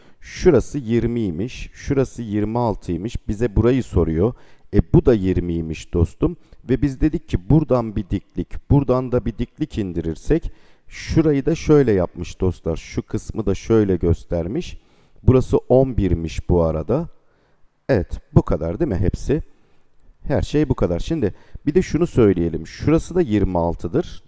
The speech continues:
Tabii ki mecbur. Ve bu kapaklar eş olduğu için on üç, on üçtür. Ve açıldığında şu E B de on üçtür. Yani şurası E B on üç.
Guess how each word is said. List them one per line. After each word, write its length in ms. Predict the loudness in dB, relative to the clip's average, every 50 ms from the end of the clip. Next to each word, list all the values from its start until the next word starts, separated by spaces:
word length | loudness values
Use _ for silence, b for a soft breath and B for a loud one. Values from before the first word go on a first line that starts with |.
| -8
Tabii 280 | -4 -4 -2 -2 -4 -6
ki 160 | -4 -8 -6
mecbur. 440 | -4 -2 -4 -2 -2 0 0 0 0 0 b b b b b b 2
Ve 120 | 4 4
bu 60 | 4 4
kapaklar 560 | 2 2 4 4 2 2 0 0 0 0 0 0
eş 200 | -2 -2 2 4
olduğu 240 | 4 4 4 4 2
için 260 | -2 -2 -2 -4 -4 -2 0
on 140 | 2 2 2
üç, 200 | 2 -2 -2 -4 0
on 140 | 0 2 2
üçtür. 440 | 0 -2 -4 -4 -2 -2 -2 0 -2
Ve 100 | -4 -2 -2
açıldığında 760 | -4 -4 -4 -2 -2 -2 -2 -2 -2 -2 -2 0 0 0 0
şu 200 | 2 -2 -4 -4 _ 2
E 300 | 4 4 4 4 4 4
B 240 | 4 4 4 6 4
de 60 | 4
on 240 | 4 6 6 4 4
üçtür. 360 | 4 -6 -6 -4 -4 -4 0
Yani 260 | 0 0 0 0 -2
şurası 480 | -6 -6 0 0 0 0 0 -2 -6 0 2
E 280 | 2 2 2 2 2
B 180 | 2 2 2 0 -2 2 4
on 140 | 4 4
üç. 380 | 4 0 -4 -4 -10 -10 -10